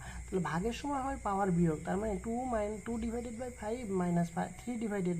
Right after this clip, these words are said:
by two, তাহলে লসাগু করো দেখো তো দুই, তাহলে এখানে আসবে পাঁচ মাইনাস তিন equal to কত, পাঁচের থেকে তিন বাদ দিলে two divided by two, তাহলে টু, টু কাটা দিলে কত আসতেছে, ওয়ান। তার মানে ওয়ান মানে কি, এটাই একবার থাকবে, তার মানে এটা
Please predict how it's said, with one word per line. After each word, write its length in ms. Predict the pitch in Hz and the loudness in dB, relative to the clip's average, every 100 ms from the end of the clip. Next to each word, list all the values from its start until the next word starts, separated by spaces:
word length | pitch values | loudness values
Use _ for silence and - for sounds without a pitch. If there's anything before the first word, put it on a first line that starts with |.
| 165 | 0
by 80 | 160 - | -2 -4
two, 140 | 147 143 - - | -6 -8 -10 -6
তাহলে 160 | 196 175 | 2 4
লসাগু 280 | 175 220 226 196 | 4 2 0 2
করো 140 | 170 160 | 0 0
দেখো 140 | 165 - | -2 -4
তো 40 | 190 175 | 0 4
দুই, 180 | 165 165 - | 4 4 0
তাহলে 160 | 208 190 | -2 -2
এখানে 160 | 214 214 | -2 -2
আসবে 160 | 214 - | -4 -4
পাঁচ 160 | 202 185 196 | -4 -2 0
মাইনাস 240 | 170 165 170 | 2 2 -2
তিন 180 | 156 175 226 - - 226 | -2 -2 -2 -10 -10 -2
equal 200 | 233 240 | 0 2
to 60 | 196 | 2
কত, 120 | 165 147 170 | 0 0 0
পাঁচের 260 | 165 208 196 | 0 -2 -6
থেকে 160 | 220 220 220 | -4 -4 -2
তিন 120 | 208 196 | -2 0
বাদ 100 | 180 | 2
দিলে 140 | 175 165 160 - - | 2 2 -2 -8 -4
two 180 | 247 269 196 | -4 -2 2
divided 420 | 180 175 175 180 170 | 4 6 4 2 2
by 100 | 190 - | 0 -2
two, 120 | 160 147 - - | -6 -6 -8 -10
তাহলে 160 | - 190 185 | 0 0 2
টু, 80 | 262 254 | -2 -4
টু 60 | 269 | -2
কাটা 180 | 208 175 165 | 2 2 4
দিলে 140 | 175 165 | 2 2
কত 100 | 156 | -2
আসতেছে, 280 | 147 143 - - | -4 -6 -6 2
ওয়ান। 160 | 170 151 156 | 4 4 2
তার 120 | 165 175 | 2 2
মানে 120 | 180 - | 2 0
ওয়ান 200 | 214 247 262 | 2 2 2
মানে 140 | 233 202 160 | 0 -2 0
কি, 60 | 175 196 | 0 2
এটাই 200 | 262 247 - 190 | 0 -2 0 0
একবার 300 | 196 190 185 170 | 2 4 4 2
থাকবে, 300 | 151 143 131 123 - - - - - | -2 -4 -4 -6 -8 -12 -12 -8 0
তার 120 | 185 | 4
মানে 140 | 185 180 - - - - 190 | 4 2 -2 -12 -12 0 0
এটা 160 | 254 | 2